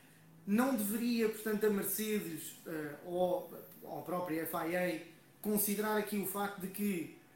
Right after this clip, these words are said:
aquele local, portanto, o local marcado para fazer o, o arranque teste, não é? Devia estar em condições para os pilotos o fazerem. Portanto,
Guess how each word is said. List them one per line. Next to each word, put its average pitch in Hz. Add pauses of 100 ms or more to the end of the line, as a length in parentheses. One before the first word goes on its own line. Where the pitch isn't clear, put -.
(400)
aquele 220
local, 214
portanto, 170
o 180
local 208
marcado 226
para 214
fazer 190
o, 165
o 175
arranque 180
teste, 175
não 175
é? 175 (240)
Devia 196
estar 196
em 196
condições 214
para 254
os 240
pilotos 247
o 247
fazerem. 226
Portanto, 185